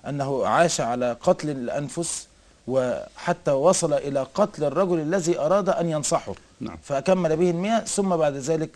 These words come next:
Speaker 1: صنع الخير وتاب إلى الله،
Speaker 2: نعم.
Speaker 1: فقبل
Speaker 2: ول-،
Speaker 1: على توبة.
Speaker 2: نعم. ولذلك الرجل من بني إسرائيل عندما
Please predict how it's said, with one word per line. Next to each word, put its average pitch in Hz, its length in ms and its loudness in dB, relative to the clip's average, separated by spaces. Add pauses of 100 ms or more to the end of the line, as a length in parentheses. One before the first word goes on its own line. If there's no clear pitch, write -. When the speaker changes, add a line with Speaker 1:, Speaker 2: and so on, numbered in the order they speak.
(180)
Speaker 1:
صنع 175 320 2
الخير 160 420 0
وتاب 147 380 -2
إلى 127 160 0
الله، 139 260 0 (380)
Speaker 2:
نعم. 131 200 -2
Speaker 1:
فقبل 165 220 -2
Speaker 2:
ول-، 135 80 6
Speaker 1:
على 123 220 -2
توبة. 107 260 -6
Speaker 2:
نعم. 147 140 -2
ولذلك 202 360 4
الرجل 180 280 2
من 156 200 0
بني 170 200 0
إسرائيل 156 400 -2
عندما 135 640 -2